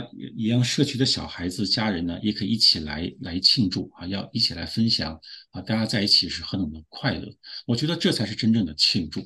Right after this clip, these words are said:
而且呢，做游戏啊，群体游戏，不是要一定你输我赢，而是让大家一起都赢。那这些观念其实都是上帝在圣经当中告诉我们的。那这就是我们啊，办这个，这个 River Kids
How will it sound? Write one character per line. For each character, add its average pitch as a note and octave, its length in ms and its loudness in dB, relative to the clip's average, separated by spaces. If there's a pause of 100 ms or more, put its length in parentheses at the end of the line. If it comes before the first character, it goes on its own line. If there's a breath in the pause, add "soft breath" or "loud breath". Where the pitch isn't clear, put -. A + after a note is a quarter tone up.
(120)
而 B2 80 0
且 F#2+ 140 2
呢， F#2 160 0
做 A2 200 0
游 F2 160 0
戏 F#2+ 300 2
啊， F2+ 160 -10
群 - 260 4
体 - 220 2
游 E2 160 -4
戏， - 280 0 (200 soft breath)
不 C3 60 -2
是 C#3 140 2
要 B2+ 120 4
一 G#2+ 80 4
定 G#2+ 220 2
你 F2+ 100 4
输 A#2 340 0
我 E2 140 -4
赢， D#2+ 280 -6
而 F2 120 -8
是 G#2 160 -8
让 D3 180 -4
大 C#3+ 120 -2
家 C#3 140 0
一 D3+ 100 -4
起 - 260 2
都 A#2+ 200 0
赢。 - 200 -8 (180)
那 D3 80 -4
这 D#3 120 0
些 D#3 100 0
观 D#3 220 0
念 D#3 180 4
其 B2+ 160 2
实 A#2+ 140 -2
都 B2 140 -2
是 A#2 140 -4
上 G2 300 2
帝 F2+ 240 -2 (340 loud breath)
在 G2+ 80 -2
圣 G2+ 240 4
经 G#2 140 6
当 F#2+ 180 4
中 F#2+ 280 2 (260)
告 G#2 160 0
诉 - 160 -4
我 - 80 -6
们 G2+ 140 -8
的。 - 120 -10 (280)
那 B2 80 0
这 C#3+ 140 0
就 C#3+ 140 4
是 C3+ 140 2
我 F2+ 120 2
们 E2+ 280 2 (420 loud breath)
啊， G#2 100 -6
办 G#2+ 220 4
这 F#2 140 0
个， E2+ 320 -6 (360 loud breath)
这 G#2 100 -8
个 F#2+ 100 -2
River A2+ 300 4
Kids - 380 6